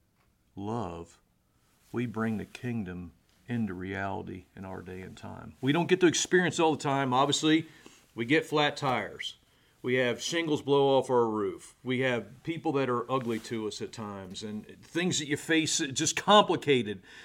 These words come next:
You know, even with the best job that you have, you got the best job, I love my job. Sometimes there's challenging things that happen with your job,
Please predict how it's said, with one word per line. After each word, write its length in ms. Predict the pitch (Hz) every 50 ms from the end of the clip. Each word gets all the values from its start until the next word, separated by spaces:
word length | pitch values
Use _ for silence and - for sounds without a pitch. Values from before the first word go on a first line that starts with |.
| - - - - - -
You 100 | - 139
know, 240 | 131 135 135 135 139 -
even 320 | 165 208 202 208 196 190
with 160 | 190 185 185
the 60 | 156
best 380 | 127 104 - 220 240 233 233 -
job 720 | 123 135 190 208 226 233 202 175 156 160 175 196 175 147
that 160 | 151 156 -
you 120 | 156 143 139
have, 280 | 156 165 170 165 151
you 40 | 139
got 120 | 165 165
the 80 | 135 120
best 260 | 110 - 180 - -
job, 240 | - 170 160 160 147
I 20 |
love 220 | 123 127 143 147 147
my 120 | 143 135
job. 520 | 131 - - - 135 143 147 151 160 156 - - - - - - - - - - - -
Sometimes 640 | - - - 254 269 240 - 196 202 208 208 - -
there's 340 | 160 160 160 156 143 -
challenging 520 | - - 190 180 190 185 147 - 165 151 127
things 240 | 147 151 156 117 127
that 80 | 120
happen 280 | 131 139 135 139 131 131
with 140 | 127 123 -
your 100 | 135 120
job, 440 | 120 147 147 139 110 95 90 90